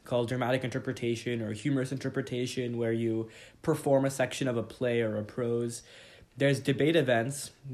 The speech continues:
different formats. There's public forum, Lincoln Douglas, policy, and Congress. And then there's public speaking events, which is, like, oratory and informative, which is memorized,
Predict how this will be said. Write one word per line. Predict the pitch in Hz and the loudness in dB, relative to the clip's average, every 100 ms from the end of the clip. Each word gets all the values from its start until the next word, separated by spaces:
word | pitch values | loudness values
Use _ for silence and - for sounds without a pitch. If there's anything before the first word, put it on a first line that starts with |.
| 120 | -4
different | 127 143 139 - | -2 -2 -2 0
formats. | 131 117 113 - - - | 0 0 -2 -4 -12 -10
There's | - 117 - - | -6 -6 -6 -6
public | - 120 120 | -2 -2 -4
forum, | - 135 131 131 135 135 143 | 2 4 4 2 0 -4 -6
Lincoln | 123 131 135 | -4 -4 -2
Douglas, | 127 117 117 117 110 110 - - - - | 0 0 0 -2 -2 -6 -12 -18 -20 -18
policy, | - 131 131 131 - 127 123 | -4 -2 0 -2 -4 -2 -2
and | 110 113 | -2 -4
Congress. | 113 107 104 101 110 113 - - - - - | -6 -6 -6 -4 -6 -8 -12 -18 -20 -20 -4
And | 131 143 | 0 2
then | |
there's | 147 143 | 2 0
public | 143 151 139 135 | 0 0 0 0
speaking | - - 113 117 | -4 -6 -4 -2
events, | 104 98 95 | -2 -4 -6
which | 110 | -6
is, | 117 | -4
like, | 110 107 | -2 -2
oratory | 131 147 143 147 139 135 | 0 0 -2 0 0 2
and | 120 113 | 0 -2
informative, | 110 107 135 143 117 104 104 - | -6 -2 0 2 2 0 -4 -8
which | 113 | -6
is | 113 107 | -4 -2
memorized, | 147 147 120 113 113 | -2 0 -2 -2 -4